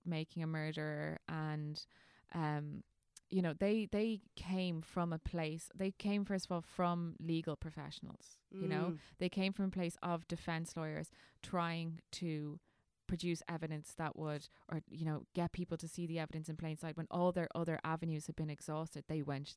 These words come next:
Speaker 1: to the media, and they used the media to advance social change, which is something that we've seen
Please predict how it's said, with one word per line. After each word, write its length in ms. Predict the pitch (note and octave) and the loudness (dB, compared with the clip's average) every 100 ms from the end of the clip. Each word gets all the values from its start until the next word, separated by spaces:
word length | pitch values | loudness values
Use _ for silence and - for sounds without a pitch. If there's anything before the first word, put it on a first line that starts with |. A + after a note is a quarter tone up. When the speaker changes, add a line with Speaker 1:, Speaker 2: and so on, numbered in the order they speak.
| - | -10
Speaker 1:
to 80 | D3 | -6
the 100 | D3+ | -2
media, 540 | D3 D#3+ E3+ - - - - - - | 0 0 0 -4 -10 -18 -20 -18 -2
and 180 | E3 D#3 | 2 4
they 80 | E3 | 4
used 480 | D#3+ F#3 A3 A3+ - | 4 4 6 4 2
the 80 | |
media 500 | E3+ D#3 D3+ D3+ D3 - - - - | 2 2 0 -2 -4 -4 -14 -18 -4
to 180 | F#3 E3 | 0 0
advance 420 | D#3 D#3 D3+ - | 0 -2 -2 -4
social 380 | - C#3 D3 C#3 | -2 -2 -2 -6
change, 400 | - F3 D#3 E3+ | -2 -4 -4 -6
which 160 | E3+ | -4
is 80 | E3+ | -2
something 300 | - F3+ E3+ | 0 0 0
that 100 | E3 | -2
we've 160 | D#3+ D3+ | -6 -6
seen 400 | - D#3+ D3 | -2 -2 -2